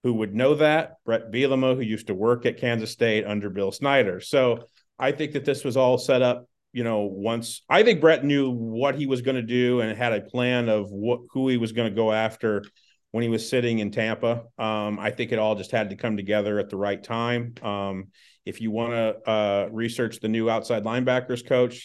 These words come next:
he has a couple of segments on the old, on, on the most recent Hard Knocks edition of the Arizona Cardinals. My only summary there is he has the football language already set up for you. And if you need to know what that means, uh, turn the volume up and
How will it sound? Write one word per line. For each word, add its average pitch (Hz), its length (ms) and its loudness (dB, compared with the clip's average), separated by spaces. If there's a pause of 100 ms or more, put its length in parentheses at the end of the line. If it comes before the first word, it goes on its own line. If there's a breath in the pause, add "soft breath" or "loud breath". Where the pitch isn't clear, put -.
he 107 140 -2
has 101 340 -2
a 101 40 -8
couple 117 360 -2
of 110 100 -2
segments 117 480 0
on 107 140 -2
the 104 100 -2
old, 104 320 -4
on, 113 200 -2
on 117 200 0
the 110 140 0
most 104 320 -4
recent 120 340 -4
Hard 117 240 0
Knocks 123 300 -2
edition 120 400 -4
of 107 100 -4
the 107 340 -6
Arizona 107 440 0
Cardinals. 143 580 2 (640 soft breath)
My 107 180 0
only 110 220 0
summary 113 420 2
there 120 320 4
is 117 160 2
he 107 160 -8
has 104 300 -2
the 104 80 -8
football 110 520 0
language 107 480 0
already 104 360 0
set 101 260 0
up 113 300 -2
for 120 180 4
you. 123 100 2
And 104 80 0
if 98 60 -14
you 98 80 -6
need 101 140 -4
to 104 80 -4
know 110 120 2
what 110 180 0
that 117 220 2
means, 123 640 -2
uh, 101 320 -2
turn 110 280 -2
the 107 60 -2
volume 123 440 4
up 123 320 0
and 104 560 -2